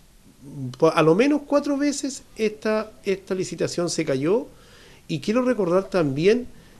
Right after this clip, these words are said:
que es-, eh, ha-, hace bastantes años atrás también tuvimos contratada esta obra, ¿cierto? Pero lamentablemente la empresa que se adjudicó en aquel momento no puso ni un clavo y se llevó novecientos millones de pesos.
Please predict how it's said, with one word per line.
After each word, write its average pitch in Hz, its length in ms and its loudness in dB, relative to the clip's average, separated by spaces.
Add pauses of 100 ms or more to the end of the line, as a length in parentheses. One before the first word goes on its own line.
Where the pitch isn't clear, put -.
(140)
que 151 320 2
es-, 180 160 0 (320)
eh, 160 480 2
ha-, 175 200 -2 (180)
hace 196 320 -2
bastantes 262 460 -2
años 220 200 2
atrás 190 240 -4
también 190 340 0
tuvimos 233 280 -2
contratada 160 480 -2
esta 190 220 -4
obra, 214 320 -2 (300)
¿cierto? - 500 -4
Pero 156 140 0
lamentablemente 160 1040 -2
la 143 140 -2
empresa 180 420 -4
que 196 100 -8
se - 140 -10
adjudicó 139 480 -6
en 160 80 -4
aquel 156 220 -6
momento 156 600 -4 (560)
no 208 360 2
puso 214 320 -2
ni 196 80 2
un 277 180 0
clavo 302 500 2 (280)
y 165 80 -4
se 165 180 -2
llevó 175 320 4
novecientos 180 640 2
millones 170 340 0
de 143 100 -2
pesos. 110 340 -6